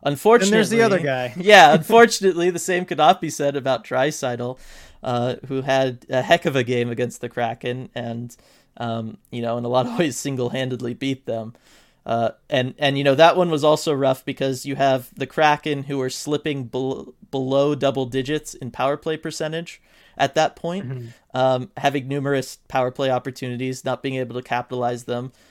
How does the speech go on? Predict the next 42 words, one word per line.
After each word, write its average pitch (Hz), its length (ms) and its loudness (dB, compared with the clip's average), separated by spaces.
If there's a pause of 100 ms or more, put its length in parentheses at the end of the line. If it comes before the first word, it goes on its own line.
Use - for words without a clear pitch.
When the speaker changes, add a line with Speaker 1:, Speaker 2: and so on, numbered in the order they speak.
(120)
Speaker 1:
on 127 200 0
them. 123 240 -4 (220)
And 135 180 -2
then 139 420 0
you, 135 380 -4 (220)
you 135 180 -8
know, 123 120 -6 (340)
look 143 320 -2
across 139 400 0
the 139 160 -4
ice 135 340 0
at 123 260 -4
Edmonton, 131 580 -4
whose 127 200 -10
power 131 320 0
play 127 520 -6
going 131 240 0
into 131 120 -4
that 127 220 -2
game 127 180 -4
was 120 160 -8
at 120 240 -6
forty-eight 139 840 -4
percent. 117 580 -10 (840)
Speaker 2:
Yep. 156 100 -2
Speaker 1:
And 120 220 -4
Speaker 2:
I - 80 0
think 202 160 4
it's - 140 2
since 233 200 4
up 247 140 2
to 196 100 0
fifty 247 380 -2
percent. 160 460 -4 (180)
<laughs> - 180 -20
I 196 100 -2
mean, 202 180 -2
yeah, 175 300 2 (260)
it, - 260 -18 (420)
night 233 320 2
and 220 140 2
day 156 480 2